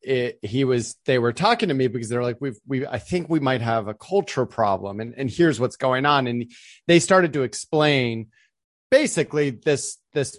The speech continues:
one employee who's their head hygienist, right? And she just crushes it with goals, but she is not a team player.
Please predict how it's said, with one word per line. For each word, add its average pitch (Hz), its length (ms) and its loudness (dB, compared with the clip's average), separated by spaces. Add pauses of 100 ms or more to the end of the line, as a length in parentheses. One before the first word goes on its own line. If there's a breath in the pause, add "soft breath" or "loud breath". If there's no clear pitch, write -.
one 147 320 0
employee 135 540 0
who's 127 200 -4
their 131 120 0
head 175 260 -2
hygienist, 127 640 -6
right? 131 240 2 (280 loud breath)
And 139 140 -6
she 165 200 -4
just 120 260 -4
crushes 135 760 0
it 95 280 -6
with 110 260 -4
goals, 147 480 2
but 139 200 -2
she 139 220 -4
is 98 160 -6
not 120 440 0
a 123 60 2
team 120 360 -6
player. 120 480 0